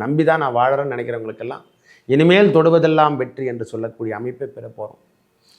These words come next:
நம்மளுக்குன்னு ஒரு சேஃப்டி அப்படின்ற மாதிரி இது வரைக்கும் எல்லாருக்கும் நாம செஞ்சுட்டோம். இனிமேல் நம்மளுக்காக நாம சேமிக்க வேண்டும் என்ற எண்ணமெல்லாம் இனிமேல் உருவாகும். இந்த கேது பகவான் அதை தான் கொடுக்க போறார். ஆன்மீக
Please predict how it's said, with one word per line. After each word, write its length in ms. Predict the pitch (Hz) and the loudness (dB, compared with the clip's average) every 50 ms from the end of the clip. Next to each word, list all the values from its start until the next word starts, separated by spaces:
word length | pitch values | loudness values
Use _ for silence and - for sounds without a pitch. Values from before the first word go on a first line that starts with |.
| _ _ _ - 113 | _ _ _ 0 2
நம்மளுக்குன்னு 420 | 131 147 160 175 175 - 185 185 175 156 | 4 6 6 6 6 6 4 4 6 6
ஒரு 120 | 139 127 123 120 113 104 101 - - | 6 6 6 6 4 2 0 -2 0
சேஃப்டி 380 | - 165 175 170 - - 170 - - | 2 4 4 4 2 -2 -4 -2 -2
அப்படின்ற 280 | 127 127 131 123 123 127 123 131 | -2 -2 -2 -2 -2 -4 -4 -2
மாதிரி 160 | 135 131 113 98 - - _ _ _ - 107 | -2 -2 -2 -4 -6 -10 _ _ _ -4 0
இது 80 | 117 135 143 | 2 4 4
வரைக்கும் 300 | 156 170 160 175 170 147 | 4 4 4 4 4 6
எல்லாருக்கும் 440 | 135 143 147 151 160 156 160 165 156 143 | 6 6 6 6 4 4 2 2 0 0
நாம 160 | 139 135 120 107 | 0 -2 -4 -6
செஞ்சுட்டோம். 380 | 127 135 131 123 120 135 - - _ _ _ _ _ _ _ - | -6 -6 -6 -6 -6 -6 -8 -10 _ _ _ _ _ _ _ -2
இனிமேல் 420 | 123 143 160 170 180 190 208 196 160 | 2 4 4 6 6 6 6 6 4
நம்மளுக்காக 520 | 139 147 170 185 196 175 190 185 175 180 180 165 | 4 4 4 4 4 4 4 4 4 2 0 0
நாம 160 | 147 139 120 123 | -2 -4 -6 -4
சேமிக்க 320 | 135 139 151 156 143 - 151 131 | -4 -4 -2 -4 -4 -4 -4 -2
வேண்டும் 300 | 131 131 135 135 147 143 120 | -2 -4 -4 -8 -10 -10 -10
என்ற 100 | 110 117 110 104 | -10 -8 -8 -8
எண்ணமெல்லாம் 420 | 120 127 123 131 123 127 135 143 127 | -8 -10 -10 -8 -8 -8 -8 -8 -8
இனிமேல் 260 | 110 110 113 123 123 113 107 | -10 -10 -12 -12 -14 -14 -16
உருவாகும். 420 | 107 123 127 123 120 117 120 - _ _ _ _ _ _ _ _ _ | -10 -4 -4 -4 -4 -4 -8 -16 _ _ _ _ _ _ _ _ _
இந்த 120 | - 117 113 - - | -4 -4 -2 0 4
கேது 240 | 143 160 165 165 156 147 | 4 6 6 6 4 4
பகவான் 300 | 135 135 139 135 123 117 | 2 2 2 2 0 -2
அதை 120 | 113 117 127 | -2 -4 -4
தான் 140 | 135 135 - | -4 -4 -4
கொடுக்க 220 | 131 135 135 139 131 120 | -4 -4 -4 -4 -4 -2
போறார். 240 | 120 117 113 113 - - _ _ _ _ _ _ _ _ _ | -2 -2 -2 -4 -6 -10 _ _ _ _ _ _ _ _ _
ஆன்மீக 440 | - 120 139 156 160 160 165 151 151 | 0 2 4 4 4 4 4 4 4